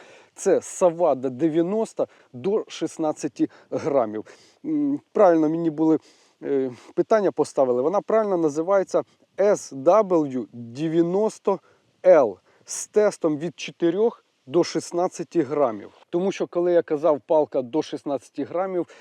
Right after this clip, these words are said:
у компанії Азура є ще одна палка, теж з те-, Савада і теж з тестом до шістнадцяти грамів. Але ж вона не в дев'яностої довжині. Вісімдесят там, мабуть, третя довжина. В мене вона теж була,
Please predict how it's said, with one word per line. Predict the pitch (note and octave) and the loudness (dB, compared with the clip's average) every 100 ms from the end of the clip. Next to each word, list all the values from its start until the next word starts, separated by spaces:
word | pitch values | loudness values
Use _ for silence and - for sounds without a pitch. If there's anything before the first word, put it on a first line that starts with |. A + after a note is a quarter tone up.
| - | -14
у | D3 | -8
компанії | D#3+ D3+ D#3+ D#3 D#3+ - | -6 0 0 2 0 -2
Азура | D3+ C3 D#3 F#3 E3 | -6 -6 -6 -2 0
є | C3 C3+ D#3+ | -2 -2 -2
ще | - - F3 | -2 -4 -2
одна | C#3 C3+ B2 D3 B2 _ _ _ | 0 -2 -4 -4 -6 _ _ _
палка, | - F3+ F3+ - C3 _ _ _ _ | 0 2 2 -2 -4 _ _ _ _
теж | F3+ D#3+ - | 4 4 2
з | - | -18
те-, | - D#3+ C#3 B2+ | -2 0 0 -8
Савада | - - C#3+ E3 G3 D#3+ | -4 -2 0 2 0 0
і | C#3+ C3+ | -2 -2
теж | - F#3 - - _ | -2 -2 -2 -10 _
з | - - | -20 -6
тестом | F3+ F3+ - E3 - _ C3+ | -2 -2 -2 -6 -6 _ -6
до | C3+ E3+ - | 0 0 -2
шістнадцяти | - C#3+ - D3 - C3+ C#3+ | -8 -10 -4 -6 -6 -6 -6
грамів. | C3 B2+ A#2 A#2 | -2 -4 -2 -2
Але | C3+ G3 | 2 2
ж | D#3 | 0
вона | D#3+ F3 - - - - | -2 -2 -4 -12 -20 -12
не | D3 E3+ G3+ F3 _ | -2 0 0 -2 _
в | C#3 | -14
дев'яностої | C3+ C3 D#3 D#3+ E3 E3 - D#3 | -14 -8 -4 -2 -2 -4 -4 -6
довжині. | C3 C#3+ A#2+ C#3+ C3 G#2+ - _ | -2 -4 -4 -6 -4 -6 -12 _
Вісімдесят | C3 C#3+ D#3+ D3 D#3+ - F3 | -12 -8 -8 -4 -2 0 0
там, | - D3 - | 0 -4 -4
мабуть, | C#3+ C#3 D3 - | -8 -6 -8 -8
третя | - D3 A#2+ - | -2 2 2 0
довжина. | G2+ G2+ G2 G#2+ G#2 | -10 -12 -12 -12 -8
В | C3+ | -4
мене | F3+ E3+ | -2 -2
вона | E3 E3 | -2 -4
теж | - E3+ C3+ A2+ | 0 2 2 0
була, | A#2 D#3+ G3+ | -8 -4 -2